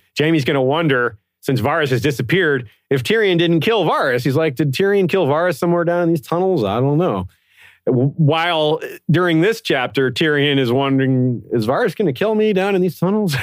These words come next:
<laughs> So they kinda both, it kinda goes both ways. Interestingly, and I agree with this point, Nina suggests Tywin was telling the truth about sending Tyrion to the wall. The argument being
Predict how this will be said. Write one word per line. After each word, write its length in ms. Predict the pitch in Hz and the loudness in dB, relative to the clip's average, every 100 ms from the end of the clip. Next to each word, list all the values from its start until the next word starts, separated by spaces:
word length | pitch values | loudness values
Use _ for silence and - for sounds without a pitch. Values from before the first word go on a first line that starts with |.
| 508 196 | -2 -2
<laughs> 320 | 208 - 180 | -2 -2 -4
So 180 | 120 175 | -2 -4
they 240 | 147 170 160 | -2 0 0
kinda 300 | - 151 131 | -2 -2 0
both, 320 | 139 139 - - - | 0 -2 -6 -18 -12
it 540 | 269 240 175 _ - 107 | -6 -6 -8 _ -6 -2
kinda 180 | 135 123 | 0 2
goes 220 | 127 117 | 0 0
both 240 | 117 117 | 0 0
ways. 400 | 113 113 104 98 _ _ _ _ _ _ _ _ _ _ _ _ _ _ _ _ _ - | 2 2 -2 -4 _ _ _ _ _ _ _ _ _ _ _ _ _ _ _ _ _ -4
Interestingly, 920 | 190 220 254 240 208 185 180 180 175 127 - - - - - _ _ _ _ - | -2 0 0 0 2 2 4 4 2 0 -2 -4 -6 -12 -20 _ _ _ _ -6
and 100 | 165 | -2
I 120 | 190 | 0
agree 200 | 151 185 | 0 2
with 140 | 180 | 2
this 160 | 143 131 | 0 -4
point, 420 | - 165 139 127 - _ - | -2 0 0 -2 -6 _ -2
Nina 220 | 160 160 | 0 0
suggests 420 | 156 123 147 131 | 0 0 0 -2
Tywin 400 | 165 160 160 143 | -2 0 0 2
was 340 | 117 143 165 | 0 0 0
telling 300 | 131 165 156 | -2 -2 0
the 80 | 139 | 0
truth 320 | 131 147 147 | 0 0 0
about 440 | 123 131 131 127 - | 0 -2 -2 -4 -4
sending 280 | 151 135 123 | -2 0 0
Tyrion 260 | 151 131 | 0 0
to 60 | 120 | 0
the 80 | 104 | 0
wall. 380 | 123 110 82 _ - | 0 -2 -6 _ -2
The 100 | 160 | 0
argument 340 | 175 151 123 | 2 0 0
being 440 | 180 175 131 113 | 0 0 0 -2